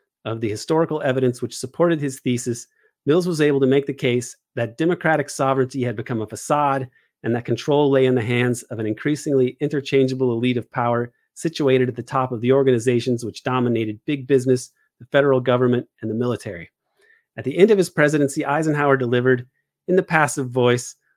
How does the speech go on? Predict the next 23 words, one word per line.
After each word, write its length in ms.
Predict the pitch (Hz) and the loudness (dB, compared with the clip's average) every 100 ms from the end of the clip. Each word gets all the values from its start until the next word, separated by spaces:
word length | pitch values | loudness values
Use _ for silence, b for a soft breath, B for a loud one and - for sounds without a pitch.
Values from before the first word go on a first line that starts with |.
| _ | _
a 40 | 170 | -6
warning 380 | 247 214 165 | 4 4 6
about 260 | 139 135 127 | 4 2 0
the 60 | 127 | 0
military-industrial 960 | 151 160 160 151 139 131 131 - 131 | 2 0 2 4 4 4 0 0 -4
complex, 640 | - 120 104 101 95 - _ _ _ _ | -2 -4 -4 -10 -12 -18 _ _ _ _
an 120 | 139 | -4
undemocratic 720 | 170 175 180 170 - 156 139 - | 0 0 2 0 2 2 2 0
pillar 260 | 156 143 | 2 4
of 120 | 135 123 | 2 0
the 60 | |
deep 220 | 120 123 | -2 -4
state 380 | 123 - 117 123 _ 120 | -2 -4 -4 -6 _ -12
that 180 | 120 | -10
had, 340 | - 139 131 139 | -8 -4 -4 -6
at 80 | 107 | -8
the 100 | 117 | -8
very 300 | 117 170 175 | -2 2 2
least, 440 | 139 131 123 - - _ _ 113 | 2 2 -2 -10 -20 _ _ -10
metastasized 1000 | - 143 135 - 123 131 117 110 107 - _ _ | -6 -4 -4 -6 -6 -4 -2 -4 -10 -20 _ _
during 220 | 123 120 | 0 2
his 160 | 117 | 0
administration. 720 | 113 117 104 - 110 98 92 | -2 -2 -4 -4 -6 -6 -12